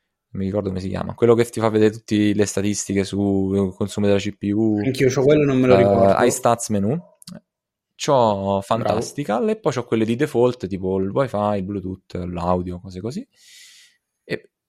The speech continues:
Speaker 1: e poi, diciamo, quelle che uso maggiormente in realtà sono due, che sono nascoste,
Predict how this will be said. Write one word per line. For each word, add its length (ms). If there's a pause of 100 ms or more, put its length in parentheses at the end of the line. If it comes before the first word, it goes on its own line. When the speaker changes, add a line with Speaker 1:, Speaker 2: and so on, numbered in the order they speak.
(140)
Speaker 1:
e 240
poi, 240
diciamo, 320
quelle 180
che 120
uso 200
maggiormente 680
in 80
realtà 420
sono 680 (540)
due, 600 (480)
che 100
sono 220
nascoste, 720